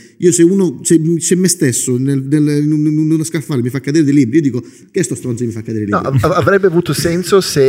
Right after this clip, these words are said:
Speaker 2: era un posto che lui conosceva. Allora lui, gli dici, "Va bene, que-, quelle coordinate lì sono esattamente quel posto là,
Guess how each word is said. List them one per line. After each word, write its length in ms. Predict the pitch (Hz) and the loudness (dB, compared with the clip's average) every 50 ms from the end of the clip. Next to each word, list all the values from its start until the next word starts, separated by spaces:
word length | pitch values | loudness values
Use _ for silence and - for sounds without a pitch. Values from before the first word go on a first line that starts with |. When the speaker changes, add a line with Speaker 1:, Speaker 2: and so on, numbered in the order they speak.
| 139 143 | 4 4
Speaker 2:
era 220 | 151 147 135 123 120 | 4 4 2 2 0
un 180 | 131 143 151 - | 0 -2 -4 -2
posto 440 | - 160 151 151 147 - - 175 156 | 0 0 0 0 0 -2 -4 -6 -4
che 140 | - 147 120 | -4 -4 -4
lui 180 | 117 127 135 | -4 -4 -4
conosceva. 680 | - - 107 98 90 - - - 110 90 55 - - - _ _ _ _ _ _ _ _ _ _ _ _ _ - | -6 -8 -10 -10 -10 -10 -6 -6 -6 -6 -8 -12 -16 -18 _ _ _ _ _ _ _ _ _ _ _ _ _ -6
Allora 260 | 135 135 143 147 147 | -2 0 2 2 2
lui, 220 | 139 143 165 160 160 - | 2 0 0 -2 -2 -6
gli 140 | 147 147 165 | -6 -6 -4
dici, 280 | 151 151 110 - 139 123 | -4 -4 -6 -4 -6 -2
"Va 100 | 123 139 | -2 -2
bene, 400 | 143 160 147 131 117 113 110 107 | 0 -2 -2 -2 -4 -6 -8 -8
que-, 180 | - - 147 98 | -10 -12 -14 -10
quelle 260 | - - 160 156 160 | -4 -2 -2 0 0
coordinate 520 | - 156 151 143 143 147 156 147 143 - 147 | 0 -2 -4 -4 -4 -4 -2 -2 -2 -2 -4
lì 140 | 147 147 117 | -4 -4 -6
sono 220 | - - 117 117 | -6 -8 -8 -6
esattamente 680 | 117 110 143 139 - - - 139 143 143 131 - 120 | -6 -2 -4 -4 -4 -4 -8 -6 -4 -6 -6 -6 -6
quel 160 | 95 120 113 | -4 -6 -6
posto 340 | - - 131 123 - - 143 | -4 -2 -4 -4 -2 -2 -2
là, 380 | 139 127 101 110 113 127 165 | 0 0 0 -2 -4 -6 -6